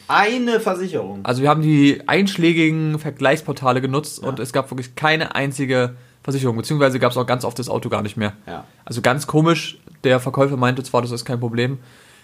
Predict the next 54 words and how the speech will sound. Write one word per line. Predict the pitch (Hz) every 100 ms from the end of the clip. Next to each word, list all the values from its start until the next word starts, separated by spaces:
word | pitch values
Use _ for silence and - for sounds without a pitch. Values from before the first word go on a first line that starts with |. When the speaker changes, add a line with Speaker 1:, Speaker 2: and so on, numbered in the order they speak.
| _
Speaker 2:
da | 123
muss | 127
man | 131
sich | 120
auch |
nochmal | 135 123
informieren, | 123 127 143 135
weil | 113
das | 131
ist | 135
ja | 139
auch | 127
immer | 147 123
so | 120
ein |
Punkt, | 120 147 151
es | 117
macht | 131 139
natürlich | 127 123
keinen | 147 139
Sinn, | 139 131
wenn | 127
du |
dir | 123 123
irgendwas | 120 120 123 -
kaufst | 135 - 139
und |
dann | 123
hast | 127 127
du | 131 127 - - - -
Speaker 1:
Dann | 95
steht | 117 120
das | 107
Speaker 2:
dreitausend | 135 147 160 143 135
Euro | 139 139
Versicherung | 143 165 160 127 160 170
im | 139 131
Jahr, | 123 156 180
Speaker 1:
Nee. | -
Speaker 2:
äh, | 131 123 120 113
das | - 123
geht | 123
ja | 117
auch | 110
nicht. | 98 - -
Also | 113 107 104
Speaker 1:
Nee. | 98 _ _ _ _ _ _ _ _ _ _ -
Speaker 2:
ja, | 139 156 156 123 170
ist | -
alles | 170 196
nicht | 185
so | 98
einfach, | 175 214 233 202 -
aber | 156 165 175 180 180